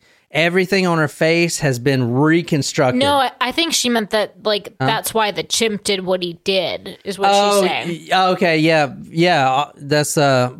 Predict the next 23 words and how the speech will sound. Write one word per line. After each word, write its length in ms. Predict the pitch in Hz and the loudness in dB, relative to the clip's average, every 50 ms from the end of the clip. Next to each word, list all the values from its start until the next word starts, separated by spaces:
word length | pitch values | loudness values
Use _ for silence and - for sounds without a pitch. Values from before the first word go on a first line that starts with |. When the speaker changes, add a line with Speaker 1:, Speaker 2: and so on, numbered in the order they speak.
| 147 | -4
Speaker 1:
good 180 | 131 156 143 - | -2 -2 -2 0
point. 240 | - 151 147 143 139 | 0 0 0 2 2
I'm 160 | 139 143 151 | 2 2 2
gonna 180 | 151 143 135 | 0 0 0
bring 240 | 117 120 147 143 135 | 0 0 0 2 2
that 160 | 131 123 123 | 2 2 2
up, 240 | 131 127 123 113 - | 2 2 2 0 0
but 140 | - 131 131 | 0 0 2
yeah. 320 | 143 151 143 127 117 107 - - _ _ _ | 2 2 2 2 0 -2 -6 -12 _ _ _
So 500 | - - 170 160 156 147 139 131 127 _ _ _ _ - | -6 0 2 2 4 4 2 0 -2 _ _ _ _ -4
Natasha 720 | 151 143 127 - 165 151 156 160 - - 180 156 151 143 131 | -2 -2 0 2 2 2 2 0 0 2 2 2 2 0 -2
from 160 | - 156 139 135 | -2 -2 0 2
Live 220 | 135 135 135 127 | 2 2 0 0
Chat 440 | - 160 143 135 135 135 - _ _ _ _ _ _ _ _ _ _ _ _ _ _ | 0 0 2 2 2 0 -2 _ _ _ _ _ _ _ _ _ _ _ _ _ _
says 680 | - - - - 156 143 143 143 139 139 135 131 120 113 | -8 -4 0 2 2 4 4 4 4 4 2 0 0 0
that 460 | 127 135 127 123 123 123 127 - _ _ _ _ _ | 0 2 2 4 2 0 0 -4 _ _ _ _ _
the 140 | - 131 123 | -6 -6 -4
chimp 280 | - - - 175 151 139 | -2 0 0 0 0 0
may 140 | 147 143 135 | 0 0 2
have 180 | 131 117 113 | 0 0 0
done 220 | 110 139 139 139 139 | 0 0 2 2 2
this 180 | 135 131 - | 2 0 -2
because, 800 | - - 123 - 135 131 127 120 120 120 117 110 - - - - | -4 -6 -4 0 0 2 2 2 2 0 0 -2 -2 -4 -6 -6